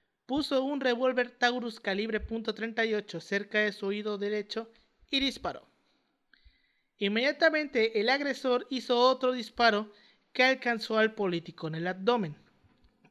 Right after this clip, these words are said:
quien se desplomó inconsciente, sagran-, sangrando profundamente de la cabeza. En medio de las, de la confusión, los guardaespaldas capturaron a un hombre de unos veinticinco años,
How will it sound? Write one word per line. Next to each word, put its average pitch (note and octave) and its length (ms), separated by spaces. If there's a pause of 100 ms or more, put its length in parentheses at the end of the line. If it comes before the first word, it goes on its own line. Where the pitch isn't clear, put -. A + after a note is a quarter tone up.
quien D4 220
se C#4+ 100
desplomó A#3+ 480
inconsciente, A3 960 (260)
sagran-, G#3 580
sangrando A3+ 840
profundamente A3+ 800
de F#3+ 120
la G3+ 140
cabeza. - 460 (880)
En A3 220
medio D4 240
de D4+ 100
las, D4+ 380
de G#3+ 160
la A#3 100
confusión, A#3 720
los F3 200
guardaespaldas A3+ 920
capturaron G#3 760
a G3+ 140
un A3+ 200
hombre F#3 460
de F3+ 100
unos F#3+ 220
veinticinco G3 600
años, F#3 420